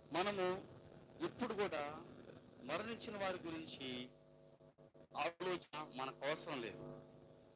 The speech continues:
మరణించిన వారు ఏమైపోయినా నువ్వేమి చేయలేవు. కొంతమంది అయితే,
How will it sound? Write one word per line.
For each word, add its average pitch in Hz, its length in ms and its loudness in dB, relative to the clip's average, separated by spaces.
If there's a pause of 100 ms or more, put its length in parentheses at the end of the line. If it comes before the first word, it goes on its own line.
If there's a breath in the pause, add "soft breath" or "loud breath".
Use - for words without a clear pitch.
(920)
మరణించిన 175 460 -6
వారు 160 480 0
ఏమైపోయినా 156 640 -4
నువ్వేమి 165 440 -4 (120)
చేయలేవు. 104 300 -8 (1120)
కొంతమంది 170 360 -2
అయితే, 156 380 -2